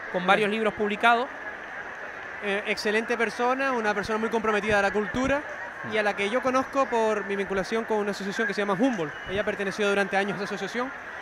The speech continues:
Speaker 2: y él sí fue y ha sido siempre un baluarte esencial en la cultura.
Speaker 3: Mm.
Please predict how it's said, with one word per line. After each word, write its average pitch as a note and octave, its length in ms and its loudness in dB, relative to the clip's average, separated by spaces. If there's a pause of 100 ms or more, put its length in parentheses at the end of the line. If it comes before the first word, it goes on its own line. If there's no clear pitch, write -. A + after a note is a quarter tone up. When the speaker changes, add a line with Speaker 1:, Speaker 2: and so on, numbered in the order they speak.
(380)
Speaker 2:
y G#3 220 -2
él A3 140 0
sí A#3 380 -4 (140)
fue A3+ 460 -2 (260)
y F#3 100 -2
ha F#3 60 0
sido A3+ 300 -4
siempre A3+ 440 -2
un A3 160 0
baluarte A3 420 4
esencial A3+ 340 -2
en A3+ 60 0
la A3 80 0
cultura. F#3 320 -4
Speaker 3:
Mm. - 880 -12